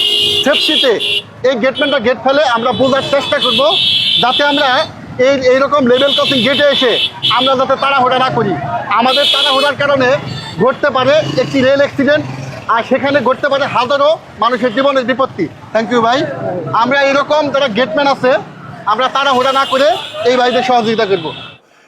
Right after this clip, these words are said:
এতক্ষণ আপনারা যে ভিডিওটি দেখলেন, এটি হচ্ছে একটি পরিকল্পিত ভিডিও। এ, এ ধরনের মানে ইনসিডেন্টে একজন গেটম্যান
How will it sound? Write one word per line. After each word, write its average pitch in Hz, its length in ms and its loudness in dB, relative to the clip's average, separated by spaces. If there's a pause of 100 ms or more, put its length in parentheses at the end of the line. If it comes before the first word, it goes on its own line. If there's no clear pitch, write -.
এতক্ষণ 196 280 -4
আপনারা 214 360 0
যে 196 140 2
ভিডিওটি 196 340 -6
দেখলেন, 202 380 -2
এটি 170 160 -12
হচ্ছে 190 240 -8
একটি 196 160 -10
পরিকল্পিত 196 520 -6
ভিডিও। 160 360 -6 (520)
এ, 190 120 -2
এ 196 160 -2
ধরনের 220 360 0 (240)
মানে 175 240 -6
ইনসিডেন্টে 202 460 -2
একজন 180 420 -6
গেটম্যান 170 500 -6